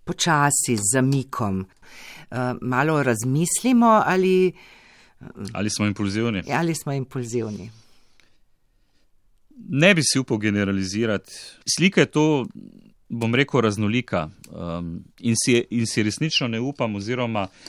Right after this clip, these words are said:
Speaker 2: se mi zdi, da ko se začnemo pogovarjati, ali je neka skupina, ki ima etiketo bodisi nacionalnosti, eh, religiozne pripadnosti, nekaj več ali manj, da ponavadi vedno v, v takem primeru zgrešimo.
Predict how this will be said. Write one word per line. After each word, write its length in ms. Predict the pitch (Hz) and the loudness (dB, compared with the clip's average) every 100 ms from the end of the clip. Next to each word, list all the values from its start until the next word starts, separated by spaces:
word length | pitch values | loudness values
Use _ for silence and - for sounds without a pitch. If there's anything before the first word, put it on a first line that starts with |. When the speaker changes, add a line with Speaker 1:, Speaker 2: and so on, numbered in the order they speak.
| - | -20
Speaker 2:
se 260 | - - 127 | -10 0 2
mi 100 | 120 | 2
zdi, 200 | 113 185 | 2 2
da 120 | 160 | 2
ko 120 | - | 0
se 160 | 120 113 | -4 -4
začnemo 400 | 107 - 151 147 | -2 0 2 0
pogovarjati, 680 | - 107 107 120 143 131 113 | -2 -2 0 2 2 0 -2
ali 120 | 107 | -4
je 60 | |
neka 440 | 107 127 - 113 87 - | -4 -6 -2 -2 -2 -8
skupina, 720 | - 107 - - 160 135 95 | -10 -10 -8 -4 -2 0 -2
ki 200 | - 101 | -4 -6
ima 440 | 95 104 113 117 101 - _ _ - _ _ _ - | -4 -2 0 -2 -4 -12 _ _ -20 _ _ _ -8
etiketo 680 | 107 113 - 139 139 113 | -4 -6 0 0 0 -2
bodisi 500 | 90 113 127 120 - | -4 -6 -6 -8 -6
nacionalnosti, 1080 | 127 107 - 104 107 123 120 104 - - 87 82 | -4 -4 -2 -2 0 0 -2 -6 -8 -8 -6 -6
eh, 80 | 80 73 - - 82 80 85 | -8 -12 -20 -16 -14 -12 -6
religiozne 720 | 104 107 104 107 120 123 113 | -2 0 0 0 -2 -2 -6
pripadnosti, 840 | - 85 107 113 107 98 - 90 - - - | -6 -2 0 0 -2 -8 -8 -8 -10 -18 -14
nekaj 380 | - 117 - 123 | -2 0 2 2
več 280 | 107 123 - | 2 0 -2
ali 140 | 104 | -2
manj, 260 | 98 107 127 | 0 0 0
da 80 | 113 | -4
ponavadi 500 | 113 104 101 120 113 | -2 0 2 2 0
vedno 260 | 107 117 104 | -2 -2 -4
v, 220 | 92 87 | -6 -8
v 140 | 92 | -8
takem 320 | 92 104 113 | -4 -4 -4
primeru 360 | 90 90 92 98 | -6 -4 -4 -4
zgrešimo. 560 | 90 85 82 90 78 | -6 -8 -8 -8 -10